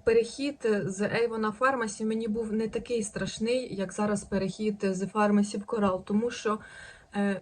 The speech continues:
я не лишала, е, все, да, і починала з, ну, з нуля. У мене була там якась стабільна зарплата, чотири-п'ять тисяч на той момент, і мене це влаштовувало, що я додатково ще заробляю у Pharmacy.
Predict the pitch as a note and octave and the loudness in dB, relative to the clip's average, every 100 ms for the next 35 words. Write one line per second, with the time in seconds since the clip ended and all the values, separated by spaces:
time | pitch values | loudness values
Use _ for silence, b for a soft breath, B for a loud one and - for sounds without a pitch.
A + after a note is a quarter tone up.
0 | - G3+ B3 C#4+ G#3 A3+ A#3 A#3 C4 D4+ | -4 2 4 4 4 4 4 2 2 4
1 | B3+ F3 - - F3+ E3+ - - G#3+ F#3 | 4 2 -4 -6 -4 -4 -6 2 6 6
2 | - - F3 A3+ G3 G3 F#3+ G3+ G3 F3+ | 2 -2 2 2 0 -4 0 2 4 4
3 | G3 G3+ G3 F#3+ G#3 G#3 F3 - B B | 2 2 2 4 6 6 4 2 B B
4 | G#3 B3+ C4 A#3 B3+ A#3+ A#3+ A3 G#3 G#3+ | 2 4 2 2 2 4 2 0 -2 -2
5 | A3+ G#3 A#3+ G#3+ G#3 G3+ A#3+ C4 A#3+ G#3 | 0 0 0 -2 0 -2 2 2 2 -4
6 | G#3 G#3+ G3 F#3 F3+ - F#3+ F3+ - F#3 | -4 -2 -2 -2 -4 -4 -4 -6 -6 -4
7 | F#3+ F#3+ F#3+ B3+ F4 - B B B A3 | -2 -2 2 2 0 -6 B B B -2
8 | A3+ A#3 A3+ A#3 A#3 A#3 B3 G#3 F#3 F#3 | 0 0 -2 -2 -2 0 0 2 0 0
9 | G#3 F#3+ G3 F#3+ - C4 B3+ B3 G3+ G3+ | 2 2 2 0 4 4 4 2 -2 -2
10 | F#3+ F#3+ G#3 G3+ - F#3 F3 E3+ F3+ G3 | -2 2 2 2 0 -2 -2 -2 -6 -10